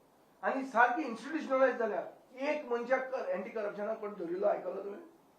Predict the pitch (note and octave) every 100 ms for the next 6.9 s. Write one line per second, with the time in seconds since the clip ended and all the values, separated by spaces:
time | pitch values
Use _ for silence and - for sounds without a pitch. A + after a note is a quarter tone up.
0 | _ _ - C#4 D4 G3 A#3 G#3 A3+ C4+
1 | C4+ A#3+ A#3+ A#3 - - - - - -
2 | _ _ - _ _ _ - F#3 - -
3 | - - _ F#3 F#3+ C4+ C#4+ C#4 - C4
4 | C4+ C4+ C4 C4+ B3+ G#3 B3 C4+ A#3 E3+
5 | F3 D3+ - A#3 D#4 F4 - B3+ A#3 A#3
6 | A#3+ D4 A#3+ B3 B3+ A#3+ G#3+ G3